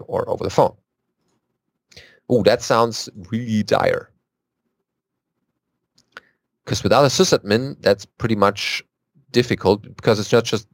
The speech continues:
um, applying a single update. It also needs to, you know, um, check whether there's new, uh, vulnerabilities or whether the s-, systems are still running fine or, like, w-, whether the backup is working. Small things like that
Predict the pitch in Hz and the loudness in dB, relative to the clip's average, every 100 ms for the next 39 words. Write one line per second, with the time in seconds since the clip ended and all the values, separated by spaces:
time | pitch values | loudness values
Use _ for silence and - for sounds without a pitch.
0 | _ 90 87 87 - - 95 92 92 92 | _ 0 0 -2 -8 -2 0 0 -2 -8
1 | - 107 98 87 82 _ _ _ - 90 | -6 -2 2 2 0 _ _ _ -2 -2
2 | - 90 104 - - _ _ - 87 _ | 2 2 4 0 -10 _ _ -6 -6 _
3 | _ 92 95 92 92 87 - 90 85 - | _ 2 2 0 -2 -4 -2 0 0 -2
4 | _ - 92 85 90 _ - - - _ | _ -2 2 4 2 _ -20 -20 -20 _
5 | - 82 - - - - 110 - 82 78 | -2 0 0 -4 -6 -2 -2 0 0 0
6 | 50 85 87 104 120 113 101 - 80 76 | 0 -4 -2 2 4 4 4 0 -4 -4
7 | 92 92 92 87 82 90 82 92 82 82 | -2 4 4 4 4 2 2 0 2 2
8 | - 87 87 85 85 - - 82 82 - | 0 0 0 2 0 0 0 -2 -6 -12
9 | - - 98 - 85 92 92 - 95 92 | -6 0 0 2 0 2 0 0 0 2
10 | 101 95 - 90 90 87 85 82 87 90 | 2 0 0 2 4 2 0 -4 -6 -6
11 | - - - - - - - - 80 73 | -6 -10 -18 -20 -12 -12 -12 -14 -20 -14
12 | 87 - 92 90 90 117 - 92 78 82 | -8 2 4 6 6 4 4 2 2 4
13 | 85 85 82 87 107 110 110 95 92 - | 4 2 -4 4 4 4 0 0 0 0
14 | 90 | -2